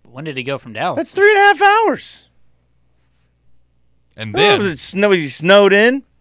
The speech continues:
Speaker 2: That's bogus.
Speaker 3: Oh, no. He's like, "We're having to Uber back to Knoxville." And <laughs> I'm just like,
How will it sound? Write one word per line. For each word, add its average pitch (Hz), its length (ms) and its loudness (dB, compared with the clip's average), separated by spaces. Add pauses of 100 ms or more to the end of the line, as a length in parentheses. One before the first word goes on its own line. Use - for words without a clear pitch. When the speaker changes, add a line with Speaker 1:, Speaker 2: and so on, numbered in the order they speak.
(140)
Speaker 2:
That's 90 260 -16
bogus. 82 600 -18
Speaker 3:
Oh, 135 180 -4
no. 113 300 -4 (880)
He's 113 180 -6
like, 95 140 -10 (220)
"We're 120 160 -4
having 123 240 -2
to 101 120 -10
Uber 117 280 -4
back 110 220 -6
to 98 80 -16
Knoxville." 95 520 -10 (640)
And 123 100 -8
<laughs> 170 140 -4
I'm 226 120 -2
just 156 140 -6
like, 123 180 -8